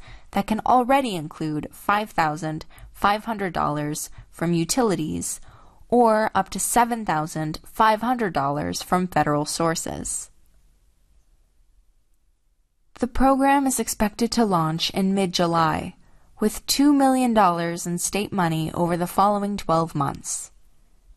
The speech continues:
Colorado is paying for the instant rebates and other E V infrastructure, such as public chargers, with a six point nine cent portion of the twenty-seven cent delivery fee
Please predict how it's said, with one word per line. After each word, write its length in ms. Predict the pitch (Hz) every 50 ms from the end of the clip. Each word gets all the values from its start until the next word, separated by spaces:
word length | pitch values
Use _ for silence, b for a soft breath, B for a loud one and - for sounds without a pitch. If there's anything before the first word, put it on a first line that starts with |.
| _ _ _ _ _ _ _ _ _ _ _ _ _ _ -
Colorado 720 | - - 233 226 226 214 214 226 254 269 247 208 196 190
is 160 | 190 190 -
paying 360 | - - - 208 185 180 180 180
for 140 | - 175
the 180 | 175 180 165 - -
instant 400 | 226 233 226 - - 233 220 - -
rebates 560 | 170 170 160 160 156 156 156 156 - - -
and 140 | 170 165 - -
other 300 | 180 190 180 190 185 180 -
E 180 | 190 196 190
V 220 | 180 180 185 175 165
infrastructure, 880 | 170 180 180 - 156 - - - 135 131 - - - - - - - b b b b b b b b
such 340 | b - - - 196 190 -
as 260 | 185 170 165 165 -
public 360 | - - 190 170 175 165 -
chargers, 760 | - - - 190 190 180 165 - 165 170 - - - - - - b b b b b b b b b -
with 160 | 208 - 202
a 80 | 190
six 380 | 196 - - - 269 269 - -
point 340 | - - - 262 240 - -
nine 400 | 202 196 185 190 196 202 202 196
cent 360 | - - 185 175 175 - -
portion 520 | - - - 180 175 - - 190 185 180
of 180 | 180 - - 170
the 120 | 165 160
twenty-seven 760 | 156 - - - 247 262 269 247 - - 202 190 185 185 185
cent 340 | 180 - - 170 165 - -
delivery 560 | - 170 170 180 208 208 214 180 165 160 160
fee 480 | 160 - - - 160 156 156 156 170